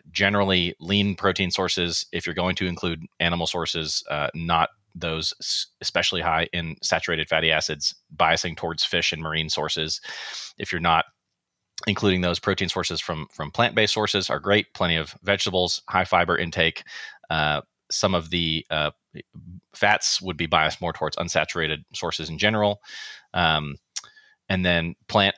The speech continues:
like, flavonoid type sources and, and, and those kind of, uh, biologically active, uh, nutrients from those sorts of, uh, foods as well should feature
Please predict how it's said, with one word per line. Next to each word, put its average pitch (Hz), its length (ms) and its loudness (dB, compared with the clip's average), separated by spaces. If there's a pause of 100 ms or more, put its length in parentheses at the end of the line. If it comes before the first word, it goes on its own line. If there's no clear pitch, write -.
(100)
like, 87 200 0
flavonoid 87 600 2
type 87 240 2
sources 87 480 -2
and, 80 220 -6
and, 80 240 -6
and 80 140 -4
those 85 340 0
kind 82 160 -6
of, 80 180 -8
uh, 73 200 0
biologically 78 880 2
active, 78 680 -2
uh, 76 280 -2
nutrients 85 400 -4
from 76 160 -8
those 73 180 -2
sorts 78 220 -4
of, 71 320 -10
uh, - 340 -4
foods 85 300 -4
as 69 100 -8
well 76 400 2
should - 240 -4
feature 76 420 -6